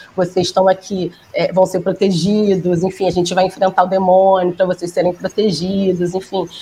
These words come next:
É, tem esse discurso de acolhimento, mas muito centrado na ideia de inimizade.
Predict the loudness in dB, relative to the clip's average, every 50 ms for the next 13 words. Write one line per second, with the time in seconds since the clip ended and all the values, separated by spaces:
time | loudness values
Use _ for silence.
0 | -20 -20 -20 -16 _ 0 2 4 4 4 2 4 4 4 6 4 4 2 0 0
1 | 0 0 -2 0 0 0 0 0 0 2 2 2 2 2 0 0 0 0 2 2
2 | 4 4 4 4 4 2 0 -6 -14 -16 -14 -4 0 0 2 4 4 4 4 4
3 | 2 2 2 0 2 2 0 0 2 2 2 4 4 4 2 4 4 6 6 6
4 | 6 4 4 2 0 0 0 -2 -6 -10 -14